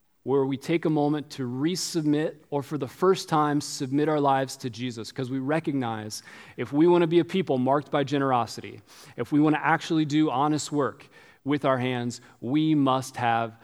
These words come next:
Jesus. He offers it to us freely, himself, the whole of who he is, and we come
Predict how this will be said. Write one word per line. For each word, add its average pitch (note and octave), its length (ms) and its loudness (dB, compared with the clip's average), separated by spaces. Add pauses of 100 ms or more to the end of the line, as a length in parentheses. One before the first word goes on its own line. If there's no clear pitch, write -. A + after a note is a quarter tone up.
(220)
Jesus. A2 760 -8 (1600)
He D#3 160 -2
offers D#3+ 460 2
it E3+ 100 -4
to E3 200 4
us C3+ 80 -2
freely, G3 460 2
himself, E3 720 0
the C3+ 80 -8
whole E3+ 300 2
of E3 100 0
who D#3 160 2
he C3+ 220 0
is, F3+ 340 2 (320)
and C3+ 160 -2
we B2+ 80 -2
come B2+ 560 0